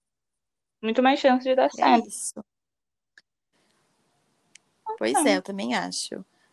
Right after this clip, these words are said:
Speaker 2: E como que vocês lidam com o cenário de vocês, hein?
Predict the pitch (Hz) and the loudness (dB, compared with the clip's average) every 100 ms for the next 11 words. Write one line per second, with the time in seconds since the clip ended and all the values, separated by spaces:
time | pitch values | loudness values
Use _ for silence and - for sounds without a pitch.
0 | _ - 359 427 427 320 277 262 240 214 | _ -6 2 2 2 2 0 2 2 0
1 | 208 196 202 196 202 196 185 190 190 190 | -4 -4 -6 -10 -8 -8 -8 -14 -8 -6
2 | 190 180 185 196 190 196 | -4 -6 -6 -8 -10 -12